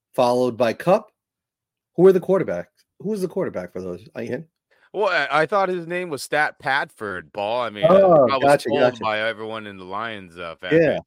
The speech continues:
Speaker 2: for a while.
Speaker 1: Yeah, that was Optimus Nine, right? And now, who's gonna have, theoretically, the number one rookie receiving season?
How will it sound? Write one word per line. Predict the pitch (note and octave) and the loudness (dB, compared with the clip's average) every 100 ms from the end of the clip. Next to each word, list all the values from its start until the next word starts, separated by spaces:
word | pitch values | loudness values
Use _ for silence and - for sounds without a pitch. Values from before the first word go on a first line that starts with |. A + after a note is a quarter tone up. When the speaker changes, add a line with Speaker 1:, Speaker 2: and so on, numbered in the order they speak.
| _ | _
Speaker 2:
for | E2 | -14
a | |
while. | D#2+ D#2+ D#2+ G2+ _ _ _ - | -12 -12 -12 -16 _ _ _ 2
Speaker 1:
Yeah, | F3+ B2 | 4 6
that | |
was | E3+ F#3 | 4 4
Optimus | F3+ F3 E3+ D3+ | 2 2 0 0
Nine, | E3+ D3 F#2+ F#2 | 2 0 0 -6
right? | A2+ D#3+ F3+ _ _ C#3 - - | -4 -4 -6 _ _ -20 -20 -2
And | C#3 | 4
now, | D3 F#3+ C#3+ B2 - _ _ _ _ _ _ | 6 8 6 4 -2 _ _ _ _ _ _
who's | E3+ F#3+ | 2 4
gonna | E3 F3 D#3+ | 6 8 8
have, | E3 D#3 D3 | 8 8 6
theoretically, | - D#3 C3+ D#3 B2 - A2+ B2 _ _ _ _ | 4 4 6 4 4 -4 -6 -6 _ _ _ _
the | C#3+ | 2
number | D3+ D3 | 4 4
one | C#3+ C#3 C3 - _ | 4 4 2 -2 _
rookie | B2+ F3 A#3 D3+ | 2 2 4 0
receiving | A#2+ - A#2 G2+ G2 | -2 -6 -8 -8 -12
season? | - G#2 G#2+ F3 | -10 -10 -10 -12